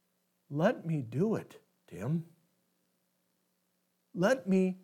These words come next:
do it. You will not regret it. For what I have for you is far greater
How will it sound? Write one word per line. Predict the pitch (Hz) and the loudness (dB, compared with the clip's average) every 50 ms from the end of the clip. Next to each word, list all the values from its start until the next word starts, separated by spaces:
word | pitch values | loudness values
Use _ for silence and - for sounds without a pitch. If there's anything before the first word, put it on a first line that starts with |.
| _ _ _ _ _ | _ _ _ _ _
do | - 147 160 165 139 | -2 0 2 2 2
it. | 90 80 - - - - _ _ _ _ _ _ _ _ _ _ _ _ _ _ _ _ _ | 0 -2 -6 -12 -20 -20 _ _ _ _ _ _ _ _ _ _ _ _ _ _ _ _ _
You | - 120 | -4 -2
will | 120 120 120 | 0 0 0
not | 120 123 135 135 - | 0 -2 -2 -4 -4
regret | 139 127 113 107 82 80 82 80 | -6 -8 -8 -8 -10 -10 -10 -10
it. | 80 85 - _ _ _ _ _ _ _ _ _ _ _ _ _ _ _ _ _ _ _ _ _ _ _ | -10 -10 -12 _ _ _ _ _ _ _ _ _ _ _ _ _ _ _ _ _ _ _ _ _ _ _
For | - 110 | -4 -2
what | 117 135 160 | 0 2 2
I | 190 | 2
have | 180 175 170 175 175 175 | 2 0 0 -2 -2 -2
for | - 139 | -2 -2
you | 131 135 143 147 143 127 | 0 0 2 2 2 0
is | 98 - | -2 -4
far | - - - - 143 123 123 127 120 | -6 -10 -4 0 2 2 4 2 2
greater | 101 98 101 104 101 90 85 73 | 0 -2 -2 -2 -2 -2 -4 -8